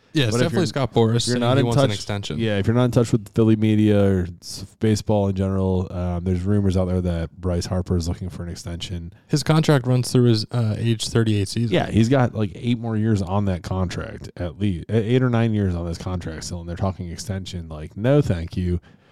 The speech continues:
Speaker 2: Um, but I, I, I, it's, it's different. It's the long, security of it. Again, like I said, I have no problem with Ohtani signing a ten-year, seven hundred million dollar contract.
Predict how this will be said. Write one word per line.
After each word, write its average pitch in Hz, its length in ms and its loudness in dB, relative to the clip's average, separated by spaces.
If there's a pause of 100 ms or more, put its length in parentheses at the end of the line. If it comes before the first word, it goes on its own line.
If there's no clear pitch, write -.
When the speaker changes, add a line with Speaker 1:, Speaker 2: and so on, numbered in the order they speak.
(220)
Speaker 2:
Um, 107 380 0
but 120 140 4
I, 123 180 4
I, 131 160 -2
I, 139 180 2
it's, 139 240 0
it's 139 180 -4
different. 82 380 0
It's 98 160 -2
the 117 120 0
long, 113 300 2
security 147 420 2
of 98 120 2
it. 98 80 -4
Again, 156 240 -2
like 104 100 -6
I 127 60 -4
said, 190 160 2
I 175 60 6
have 269 140 0
no 156 140 2
problem 135 360 2
with 107 200 4
Ohtani 113 280 2
signing 123 380 2
a 92 80 0
ten-year, 90 440 -4
seven 82 260 -6
hundred 80 200 -8
million 80 200 -8
dollar 76 160 -10
contract. 98 600 -2